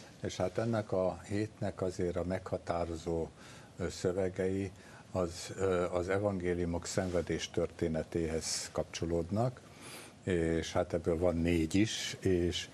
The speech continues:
nem is nagyon egyezik a négy szenvedés történet, ö, amelynek csak a vége lesz a húsvéti föltámadás.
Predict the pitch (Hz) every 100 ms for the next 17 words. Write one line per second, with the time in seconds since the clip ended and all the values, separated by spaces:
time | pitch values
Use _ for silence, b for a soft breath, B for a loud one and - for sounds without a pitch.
0 | B - 120 127 95 90 - 92 87 85
1 | 92 95 82 78 85 82 82 80 B B
2 | B 98 90 85 85 - 90 82 78 76
3 | - - 90 - - 87 92 113 - B
4 | B B - 98 95 95 98 95 92 92
5 | - - 95 104 123 117 - 90 87 85
6 | 87 98 87 - - 82 82 - 80 78
7 | - - 71 - 67 69 65 - - -